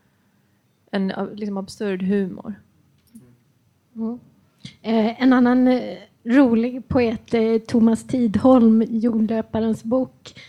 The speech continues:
Speaker 2: som apropå det här om att, eh, ställa sig utanför människans perspektiv. Det är kanske någonting med att det är de här, eh, ganska gamla <laughs> poeterna som förmår göra det. Det känns som att man mer ser det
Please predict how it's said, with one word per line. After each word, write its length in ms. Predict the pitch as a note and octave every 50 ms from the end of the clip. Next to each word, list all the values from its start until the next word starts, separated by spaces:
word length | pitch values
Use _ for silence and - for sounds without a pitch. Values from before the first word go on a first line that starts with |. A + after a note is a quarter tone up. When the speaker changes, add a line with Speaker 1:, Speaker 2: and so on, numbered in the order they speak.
| - _ _ _ _ _ _
Speaker 2:
som 460 | - - - A#3 A#3 A3+ A3+ A3+ A#3 A3 -
apropå 400 | F3+ A#3 - A3 G#3 - A3+ A3
det 80 | G#3+ A#3
här 240 | A3 A3 A3 G#3+ A3+
om 120 | G#3+ A3 A3+
att, 360 | A3+ A3 - - _ - -
eh, 320 | A3+ A3 A3 A3 A3 A3+ A3+ - _ _ _ _ _ _ - G3+ G3 G3 F#3 G3
ställa 360 | - _ - A3+ G3 G#3+ G#3
sig 220 | - - A3+ A3+ -
utanför 640 | A#3+ A#3 A3 - - - B3 A#3 - - A#3+ A3+
människans 600 | A3+ A#3 A#3 A3+ A3 A#3 A3+ - A#3+ A#3 A#3 -
perspektiv. 800 | _ - A3+ G#3+ - - G#3+ - - A#3+ G#3 G#3+ A3 A3 A#3+ B3 _ - - - _ _ _ _ -
Det 80 | A3
är 60 | A3
kanske 240 | G#3+ B3 A#3+ A3 C4+
någonting 420 | B3+ A#3+ A#3+ A#3+ A#3+ B3+ A#3 A3+ A3+
med 140 | A3+ A3+
att 100 | G#3+ -
det 60 | - A3+
är 40 | A3
de 120 | A3 G#3+
här, 520 | G3 A3+ A3 A3 A3+ A3 A3+ A3+ A#3+ B3+ C4 - _ _ _ _ _ _ _ _ _ _ _ -
eh, 300 | - A3 G#3+ G#3+ G3+ -
ganska 400 | - - A3+ G#3+ A#3+ A3+ - -
gamla 680 | G#3+ G3 C4 - - C4 D4 C4+ A#3+ A3 - D4 C#4 A#3 -
<laughs> 40 | _
poeterna 640 | - C#4+ B3 A#3 A#3 A#3+ - - A3 A3 A3+ A#3 A#3
som 200 | - A3+ A3 G#3+
förmår 420 | - A#3+ A3+ A#3+ A#3+ A#3 A#3+ A#3
göra 400 | A3+ A#3 A#3+ A#3+ A#3+ A#3+ C4 C4+
det. 200 | A#3+ A3 G#3+ B3+ - - - - _ _ _ -
Det 360 | A3 A3 A3 A3 A#3+ B3+ -
känns 240 | - - A3+ A3+ -
som 120 | - A#3
att 120 | A3+ A3+
man 140 | - A3+ A3
mer 200 | A3 A3+ A3+ A3+
ser 280 | A3 - - A#3+ A#3 A3
det 220 | G#3+ A3 A3 A#3